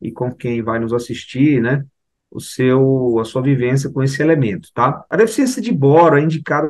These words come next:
como distúrbio nutricional mais comum em vários cultivos ao redor do mundo, tá? A gente tem dados, informações que mostram, tem mostrado isso, né? E ela se intensifica, especialmente em regiões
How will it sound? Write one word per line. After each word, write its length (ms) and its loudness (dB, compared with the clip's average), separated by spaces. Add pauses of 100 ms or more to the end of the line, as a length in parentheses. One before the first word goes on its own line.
como 180 -6
distúrbio 440 -2
nutricional 480 0
mais 220 2
comum 540 -2
em 160 -2
vários 640 0
cultivos 640 -4
ao 80 2
redor 400 2
do 180 2
mundo, 560 2
tá? 140 -2
A 40 0
gente 240 -2
tem 200 -6
dados, 520 -4
informações 640 -8
que 100 -12
mostram, 320 -6
tem 120 -6
mostrado 460 -2
isso, 360 -4
né? 220 -4 (1080)
E 140 4
ela 140 8
se 180 0
intensifica, 880 0
especialmente 640 2
em 40 4
regiões 720 2